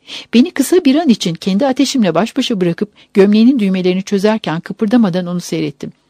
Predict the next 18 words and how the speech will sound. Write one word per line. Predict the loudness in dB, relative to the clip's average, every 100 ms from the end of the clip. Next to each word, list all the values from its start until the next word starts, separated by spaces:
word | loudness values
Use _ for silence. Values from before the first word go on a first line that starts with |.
| _ _ _ -2
Göğüs | 2 2
kafesim | 0 -4 -4 -2 0
derin | 2 2
soluklarla | 0 -4 -2 -2 0 0
inip | -4 -6
kalkıyordu. | -4 -6 -6 -4 -4 -6 -12 _ _ _ -20 -20 _
Teni | 4 4 4
üzerimizde | 0 2 4 2 2
titreşen | 0 -2 -2 -2 -4
onlarca | -4 0 2 2 0
mumun | 2 4 4
ışığında | 2 -2 -4 -2 -2
amber | -2 0 0 0
rengi | -2 -2 -2
bir | 0 0
bal | 0
mumu | -2 -4
gibiydi. | -6 -10 -10 -10 -10